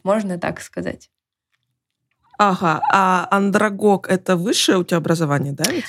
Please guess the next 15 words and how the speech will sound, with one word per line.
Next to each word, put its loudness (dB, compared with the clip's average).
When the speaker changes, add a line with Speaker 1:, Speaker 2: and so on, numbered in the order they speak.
Speaker 1:
Да, 0
да, -2
высшее -4
образование. -2
Получается, -6
у -8
меня -4
вот -8
первое, 0
которое -8
околоэкономическое, -4
это -4
специалитет, -4
пятилетка. -4
Speaker 2:
Ага. 0